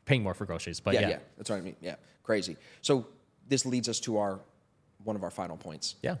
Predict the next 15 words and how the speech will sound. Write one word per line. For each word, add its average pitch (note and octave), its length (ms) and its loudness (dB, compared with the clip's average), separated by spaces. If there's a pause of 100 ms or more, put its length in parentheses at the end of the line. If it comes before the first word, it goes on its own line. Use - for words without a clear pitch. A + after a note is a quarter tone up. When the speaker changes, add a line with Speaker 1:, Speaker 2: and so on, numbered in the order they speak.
(240)
Speaker 2:
The G#2+ 400 -2
call G#2+ 260 4
roll G#2 180 -2
strategy F2 720 -6
that F2+ 140 0
was F#2+ 120 -6
the G#2 100 -12
viral F#2+ 340 -2
video. F#2+ 180 -2
Speaker 1:
Everybody A2 400 4
get A2 220 0
your G#2+ 60 -6
call A2 280 6
roll F#2+ 160 4
on. F2+ 240 -2